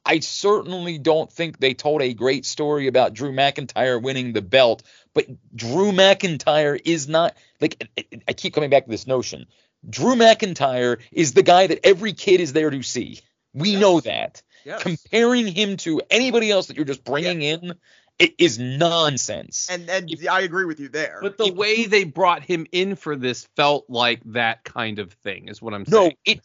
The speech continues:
Speaker 1: felt like you're ignoring how much Drew McIntyre matters.
Speaker 2: Yeah,
Speaker 1: It
Speaker 2: I,
Speaker 1: feels like
Speaker 2: I'm
Speaker 1: you are,
Speaker 2: between you guys.
Speaker 1: you, you are, are missing this part.
Speaker 3: He matters so much that he wasn't on Raw two out of the last four weeks.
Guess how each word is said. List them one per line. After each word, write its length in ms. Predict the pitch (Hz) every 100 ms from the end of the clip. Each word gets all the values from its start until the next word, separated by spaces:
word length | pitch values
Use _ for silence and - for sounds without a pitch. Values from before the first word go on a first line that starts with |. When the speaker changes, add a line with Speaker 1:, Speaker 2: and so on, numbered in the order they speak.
| -
Speaker 1:
felt 260 | 226 208
like 200 | 190 185
you're 120 | 151 180
ignoring 440 | 160 170 185 175
how 160 | 147 156
much 180 | 160 -
Drew 120 | 160
McIntyre 560 | 143 143 127 113 104
matters. 640 | 95 80 - - - - - _ _ -
Speaker 2:
Yeah, 200 | 175 151
Speaker 1:
It 60 | -
Speaker 2:
I, 100 | 135 -
Speaker 1:
feels 320 | 214 226 175
like 200 | 190 180
Speaker 2:
I'm 160 | 220 247
Speaker 1:
you 60 |
are, 60 | 180
Speaker 2:
between 320 | 156 160 147
you 120 | 131
guys. 400 | 127 135 139 139 _ -
Speaker 1:
you, 300 | - 127 202 -
you 300 | 135 226 208
are, 180 | 151 131 _ _ -
are 120 | 139
missing 760 | 135 143 170 214 214 - 160 143
this 180 | 127 -
part. 420 | - 190 - - -
Speaker 3:
He 100 | 170
matters 380 | 180 190 190 -
so 200 | 190 185
much 280 | 165 160
that 120 | - 139
he 100 | 151
wasn't 340 | 151 143 147
on 140 | 135
Raw 360 | 127 131 139 131
two 260 | 120 135 123
out 80 |
of 60 | 113
the 80 | 110
last 320 | 110 107 -
four 200 | 113 107
weeks. 480 | 98 90 - -